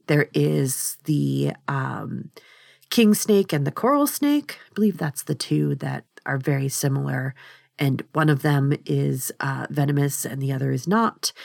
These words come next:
Um, and there are, it's really common in the insect world. Um, and I think it's also,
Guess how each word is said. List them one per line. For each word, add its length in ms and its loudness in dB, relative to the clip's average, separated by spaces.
Um, 640 -4
and 800 0
there 680 -2
are, 540 -4
it's 300 -12
really 320 2
common 280 0
in 100 0
the 80 -4
insect 540 -4
world. 460 -8
Um, 600 -4
and 460 0
I 60 -2
think 180 0
it's 140 -6
also, 600 0